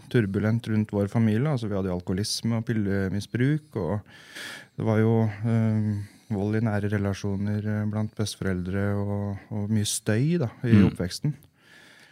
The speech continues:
Speaker 1: Eh, og så var det jo den, eh, eh,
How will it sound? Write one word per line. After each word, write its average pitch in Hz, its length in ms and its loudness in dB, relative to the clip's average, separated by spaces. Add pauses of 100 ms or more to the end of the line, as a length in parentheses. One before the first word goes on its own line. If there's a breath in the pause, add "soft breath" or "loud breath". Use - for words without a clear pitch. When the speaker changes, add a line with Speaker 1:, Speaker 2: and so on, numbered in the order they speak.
(360 soft breath)
Speaker 1:
Eh, 131 480 4
og 143 80 4
så 143 240 6
var 110 160 6
det 127 80 6
jo 151 160 6
den, 127 340 6
eh, 123 1080 2
eh, 117 560 0